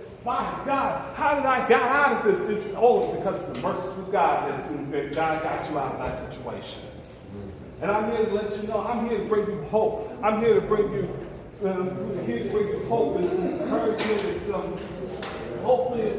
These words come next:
what I have to say tonight will be a blessing to your soul and hopefully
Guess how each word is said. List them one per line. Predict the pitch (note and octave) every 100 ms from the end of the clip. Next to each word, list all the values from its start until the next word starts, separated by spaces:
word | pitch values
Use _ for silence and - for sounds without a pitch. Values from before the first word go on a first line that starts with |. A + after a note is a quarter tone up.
| G3+
what | G#3 A3+
I | G3+ F3+ - -
have | G#3+ - D#3+
to | -
say | - A3 A3 - F3
tonight | G#3 A3 - -
will | - - - -
be | G3+
a | - -
blessing | - - - -
to | -
your | -
soul | - - A3+ A3
and | - - - F#3+ F#3+ F#3+ F#3
hopefully | - - - - G3